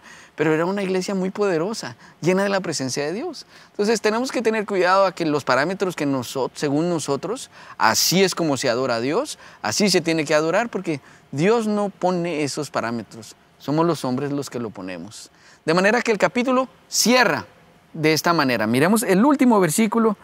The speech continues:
el versículo veintisiete y veintiocho dice, "Después Jesús les dijo, 'El día de descanso se hizo para satisfacer las necesidades de la gente,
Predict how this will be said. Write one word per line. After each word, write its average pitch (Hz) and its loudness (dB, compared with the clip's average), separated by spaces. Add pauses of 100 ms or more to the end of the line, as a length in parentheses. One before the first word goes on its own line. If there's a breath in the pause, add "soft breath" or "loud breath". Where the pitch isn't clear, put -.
(340 loud breath)
el 165 4
versículo 208 2
veintisiete 208 2
y 208 2
veintiocho 175 2
dice, 170 2 (480 loud breath)
"Después 214 4
Jesús 202 4
les 180 2
dijo, 127 2 (840)
'El 170 4
día 269 8
de 226 6
descanso 202 4 (280 loud breath)
se 185 4
hizo 220 4
para 165 6
satisfacer 151 2
las 226 4
necesidades 156 2
de 165 4
la 127 4
gente, 160 0